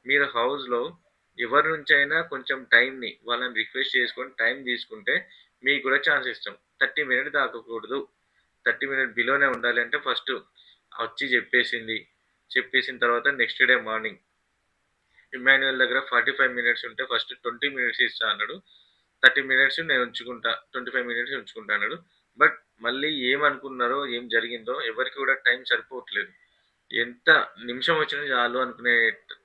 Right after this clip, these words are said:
అలా ఉన్నారన్నమాట. So, ఇక్కడ సంజన ఏం చేసిందంటే, ఇమ్మాన్యుయల్ ఫిఫ్టీన్ మినిట్స్ ఇచ్చిండు. And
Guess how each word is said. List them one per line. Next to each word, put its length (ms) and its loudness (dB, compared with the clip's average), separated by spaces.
అలా 260 6
ఉన్నారన్నమాట. 520 2
So, 120 4
ఇక్కడ 220 4
సంజన 580 4
ఏం 160 -6
చేసిందంటే, 460 0
ఇమ్మాన్యుయల్ 440 0
ఫిఫ్టీన్ 280 -4
మినిట్స్ 300 6
ఇచ్చిండు. 460 -10
And 200 2